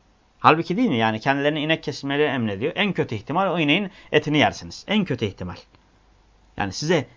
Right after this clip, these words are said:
ne gibi bir zararı olabilir? O yüzden Allah Subhanahu ve Teala giz-,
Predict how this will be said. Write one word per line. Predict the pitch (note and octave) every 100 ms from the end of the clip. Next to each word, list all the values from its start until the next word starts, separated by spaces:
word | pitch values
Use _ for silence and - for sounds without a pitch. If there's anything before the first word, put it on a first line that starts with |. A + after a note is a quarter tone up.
| -
ne | B2+ F#3
gibi | F3+ E3
bir | C#3+
zararı | B2+ B2 A2+ G#2
olabilir? | F#2+ F2 E2+ - - _ _ _ _ _ _ _ _ _ _ _ _ _ _ _ _ _ _ _ _ _ _ _ _ _ _ _ _ _ _ _ _ _ _ _ _ _ _ _ _ _ - -
O | B2
yüzden | D3 C#3
Allah | C3+ D#3+
Subhanahu | D#3 - D#3+ D#3
ve | B2+
Teala | C3+ D#3+
giz-, | F3+ C3+